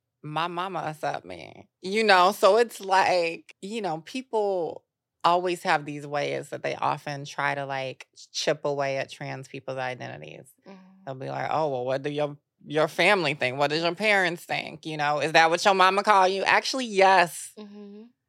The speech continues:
Speaker 1: That is what my mother calls me, right? And she was in on the process of me choosing my name. I feel very blessed, very privileged to have that support 'cause I don't,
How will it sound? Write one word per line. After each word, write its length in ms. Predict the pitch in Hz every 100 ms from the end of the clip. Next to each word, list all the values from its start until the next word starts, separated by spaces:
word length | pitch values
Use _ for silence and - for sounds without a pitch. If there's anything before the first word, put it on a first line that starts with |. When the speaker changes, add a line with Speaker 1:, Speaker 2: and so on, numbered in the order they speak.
| -
Speaker 1:
That 200 | 185 185
is 180 | 190 190
what 180 | 190 170
my 160 | 165
mother 400 | 156 156 147 143
calls 420 | - 160 147 143 123
me, 500 | - - - 175 160 _ _
right? 300 | 165 165 160
And 140 | 139 170
she 200 | - 220
was 380 | 202 180 175 - _ _ _ -
in 140 | 214
on 120 | 196
the 80 | 170
process 640 | - 180 185 - 170 165
of 80 | 160
me 160 | 170 160
choosing 500 | - 185 180 170 160
my 180 | 151 143
name. 720 | 151 156 - - - 170 165 _ _ _ _
I 140 | 180 185
feel 320 | - 202 190
very 360 | 175 180 180 160
blessed, 640 | 156 147 165 170 180 -
very 260 | 156 147 139
privileged 840 | - - 160 170 175 185 180 -
to 120 | 202 196
have 640 | 196 180 175 175 175 _ _ _ _ _ -
that 340 | 165 160 -
support 460 | - - 175 175 170
'cause 120 | 190
I 100 | 196
don't, 260 | 202 202